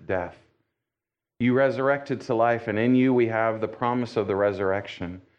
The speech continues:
And there's a day coming when we will rule and reign with you, Lord. All, all the work is now.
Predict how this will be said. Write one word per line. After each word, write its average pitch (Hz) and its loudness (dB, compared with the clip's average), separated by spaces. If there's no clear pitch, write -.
And 127 2
there's 131 2
a 135 2
day 143 2
coming 143 -2
when 117 2
we 131 4
will 127 2
rule 147 2
and 120 0
reign 127 2
with 120 -2
you, 104 -4
Lord. 90 -10
All, 147 2
all 123 -2
the 127 0
work 131 0
is 101 -10
now. 104 -4